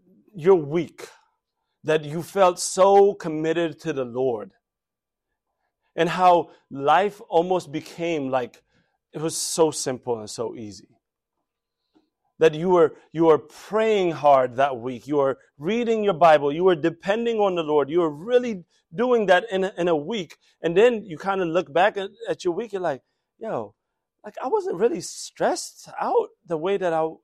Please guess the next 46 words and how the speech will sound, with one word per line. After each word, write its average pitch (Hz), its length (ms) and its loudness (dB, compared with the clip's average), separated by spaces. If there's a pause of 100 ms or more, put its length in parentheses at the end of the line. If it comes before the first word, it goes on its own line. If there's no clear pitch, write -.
I 143 140 -4
was." 190 360 0 (140)
And 196 120 0
then 269 140 4
the 220 80 2
opposite 220 440 6
is 139 120 -6
true, 254 260 0
right? 160 260 4 (220)
<laughs> 147 80 -14 (1600)
You 175 200 -4
see, 220 320 -6
you 180 100 -4
see 262 240 -4
it 202 100 4
in 165 120 0
contrast 180 560 0
to 165 100 -2
the 147 100 0
opposite 131 540 0 (100)
of 127 240 -2
when 127 200 -6
you're 117 160 -6
not 151 260 -4
praying 151 320 -4
well, 135 340 0
you're 123 140 -6
not, 123 300 -6 (200)
you're 143 80 -6
not 127 180 -4
committed 147 420 -4
to 160 100 -8
your 131 180 -6
common 131 320 -4
means 131 200 -8
of 110 100 -16
grace, 165 300 0 (260)
and 135 100 -8
then 143 160 0
you 135 120 -10
see 170 420 -10
life 139 380 -6 (100)
is 107 140 -16 (200)
really, 135 540 0
really 113 280 -10
hard 117 340 -6